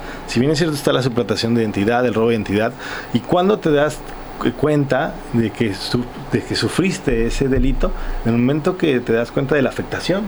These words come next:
en el momento que vas al cajero y quieres sacar algo mejor dinero de tu cuenta de ahorros y ya no tienes nada,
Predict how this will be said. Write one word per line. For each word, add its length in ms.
en 100
el 60
momento 380
que 180
vas 240
al 80
cajero 460
y 60
quieres 240
sacar 360
algo 220
mejor 340
dinero 380
de 100
tu 160
cuenta 280
de 60
ahorros 220
y 60
ya 80
no 60
tienes 280
nada, 300